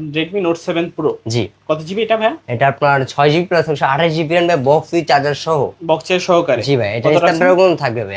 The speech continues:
Speaker 2: রাফ অ্যান্ড টাফ ইউজ করে বেস্ট একটা ফোন থাকবে এটা।
Speaker 1: ক্যামেরা কিন্তু দারুণ ক্যামেরা।
Speaker 2: দারুণ ক্যামেরা ভাই।
Speaker 1: কত রাখবেন আজকে?
Speaker 2: এটা only সাত হাজার পাঁচশো টাকা।
Speaker 1: সাত হাজার পাঁচশো।
Speaker 2: জি।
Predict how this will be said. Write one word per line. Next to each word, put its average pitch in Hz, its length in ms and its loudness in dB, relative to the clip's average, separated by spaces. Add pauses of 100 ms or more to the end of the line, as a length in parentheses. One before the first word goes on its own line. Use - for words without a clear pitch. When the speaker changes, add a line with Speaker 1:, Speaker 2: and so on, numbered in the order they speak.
Speaker 2:
রাফ 110 180 -2
অ্যান্ড 160 180 -2
টাফ 156 220 0
ইউজ 180 180 0
করে 175 200 0
বেস্ট 160 360 0
একটা 160 180 2
ফোন 139 200 0
থাকবে 104 240 -6
এটা। 95 120 -2
Speaker 1:
ক্যামেরা 185 300 4
কিন্তু 208 220 -2
দারুণ 165 320 2
ক্যামেরা। 120 320 -6
Speaker 2:
দারুণ 139 300 2
ক্যামেরা 107 280 -4
ভাই। 90 160 -14 (180)
Speaker 1:
কত 156 140 -8
রাখবেন 180 260 -4
আজকে? 190 200 -6
Speaker 2:
এটা 135 100 0
only 180 440 6
সাত 135 220 -10
হাজার 147 220 -2
পাঁচশো 131 340 -6
টাকা। 101 320 -6
Speaker 1:
সাত 151 240 0
হাজার 143 220 -2
পাঁচশো। - 520 -8
Speaker 2:
জি। 104 160 -4